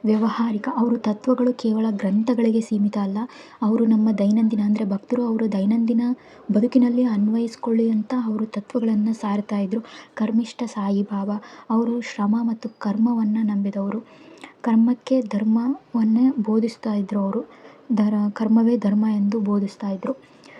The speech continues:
ಎಲ್ಲರೂ ಊಹಿಸಿ ಹೇಳುವವರೇ, ಬಾಬಾ ಅವರು ಜನನ ಯಾವಾಗಾಯ್ತು, ಅವರ ತಂದೆ ತಾಯಿ ಯಾರು ಅಂತ ಯಾರಿಗೂ ಗೊತ್ತಿಲ್ಲ. ಬಾಬಾ ಅವರು ಬದುಕಿದ್ದಾಗೂ ಕೂಡ ಅಲ್ಲಿ ಶಿರಡಿಯಲ್ಲಿ ಇರುವಂತಹ ಜನರು ಎಷ್ಟೇ ಕೇಳಿದ್ರು ಕೂಡ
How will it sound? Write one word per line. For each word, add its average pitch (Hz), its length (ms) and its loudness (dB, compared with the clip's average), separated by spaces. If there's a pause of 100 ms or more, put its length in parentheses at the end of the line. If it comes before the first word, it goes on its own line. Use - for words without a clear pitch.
(100)
ಎಲ್ಲರೂ 247 380 4
ಊಹಿಸಿ 226 460 2
ಹೇಳುವವರೇ, 208 560 -2
ಬಾಬಾ 202 300 0
ಅವರು 214 260 -2
ಜನನ 202 380 -2
ಯಾವಾಗಾಯ್ತು, 208 680 0
ಅವರ 208 220 0
ತಂದೆ 196 320 -2
ತಾಯಿ 208 340 0
ಯಾರು 196 280 -2
ಅಂತ 202 240 -4
ಯಾರಿಗೂ 202 400 -4
ಗೊತ್ತಿಲ್ಲ. 196 400 -4 (440)
ಬಾಬಾ 202 340 0
ಅವರು 226 200 -2
ಬದುಕಿದ್ದಾಗೂ 214 640 -4
ಕೂಡ 220 240 -6 (340)
ಅಲ್ಲಿ 214 200 0
ಶಿರಡಿಯಲ್ಲಿ 233 580 -2
ಇರುವಂತಹ 214 480 -2
ಜನರು 208 440 -2
ಎಷ್ಟೇ 202 380 -6
ಕೇಳಿದ್ರು 214 420 -2
ಕೂಡ 202 220 -6